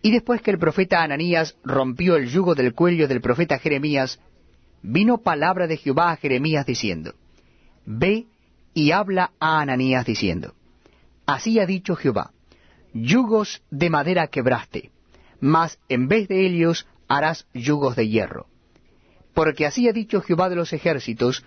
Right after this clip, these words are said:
Dios de Israel, yugo de hierro puse sobre el cuello de todas estas naciones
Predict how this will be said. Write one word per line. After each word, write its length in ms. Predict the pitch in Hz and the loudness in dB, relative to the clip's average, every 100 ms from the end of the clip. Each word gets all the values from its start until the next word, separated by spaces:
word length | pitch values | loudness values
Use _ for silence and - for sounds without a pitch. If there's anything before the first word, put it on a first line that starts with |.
| _ _ | _ _
Dios 460 | 101 143 175 185 156 | -2 2 2 2 0
de 100 | 160 | -2
Israel, 500 | 143 143 107 - - _ _ _ _ _ _ _ _ _ | -2 -2 -2 -6 -14 _ _ _ _ _ _ _ _ _
yugo 460 | 104 135 262 240 214 | -4 2 2 2 0
de 140 | 190 | 0
hierro 440 | 170 220 202 180 - | 2 2 2 0 0
puse 300 | 202 190 180 | -2 -2 -2
sobre 260 | 165 147 | 0 2
el 80 | 135 | 0
cuello 360 | 165 202 190 160 | 2 2 4 2
de 120 | 143 | 0
todas 420 | - 220 220 185 | 2 2 2 0
estas 280 | 190 - 156 | -2 0 0
naciones 520 | 147 170 151 135 | 0 2 2 2